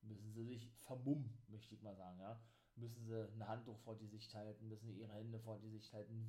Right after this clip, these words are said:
wie auch immer. Genau das war da eben der Fall gewesen. Dann kam Private Party, die kam dann nämlich erst raus, so ist es richtig,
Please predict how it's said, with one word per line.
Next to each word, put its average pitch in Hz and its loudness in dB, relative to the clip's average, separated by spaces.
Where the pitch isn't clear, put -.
wie 143 -2
auch 127 6
immer. 113 0
Genau 110 4
das 117 0
war 107 8
da 120 8
eben 110 2
der 113 -2
Fall 123 0
gewesen. 104 0
Dann 104 0
kam 110 2
Private 110 6
Party, 117 6
die 110 -4
kam 107 -2
dann 117 10
nämlich 107 -2
erst 85 -6
raus, 92 -6
so 110 2
ist 98 -2
es 95 -8
richtig, 113 -6